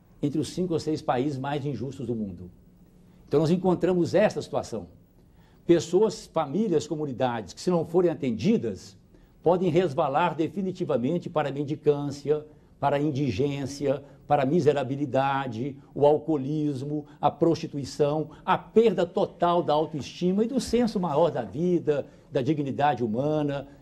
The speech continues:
e do próprio mistério maior, né, da transcendência humana, et cetera. Então, eu penso, ah, isso é muito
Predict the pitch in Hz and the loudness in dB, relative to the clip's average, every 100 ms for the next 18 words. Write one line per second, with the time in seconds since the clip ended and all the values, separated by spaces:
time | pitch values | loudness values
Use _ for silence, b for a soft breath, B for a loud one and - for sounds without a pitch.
0 | B 196 220 - 208 202 220 - - 175 | B 0 2 2 2 4 2 0 2 4
1 | 196 170 110 95 - - _ _ - 117 | 4 2 0 -10 -14 -20 _ _ -6 -4
2 | 113 147 143 117 131 127 143 131 117 120 | 2 2 2 0 -6 -4 -4 -2 -2 0
3 | 135 127 107 127 139 120 101 - 95 87 | -2 -2 -2 -2 0 -2 -4 -6 -12 -12
4 | - B B - 175 220 226 190 208 208 | -20 B B -2 4 4 4 0 0 -2
5 | 214 - B - 196 214 208 214 226 | -4 -6 B 0 2 2 2 0 -2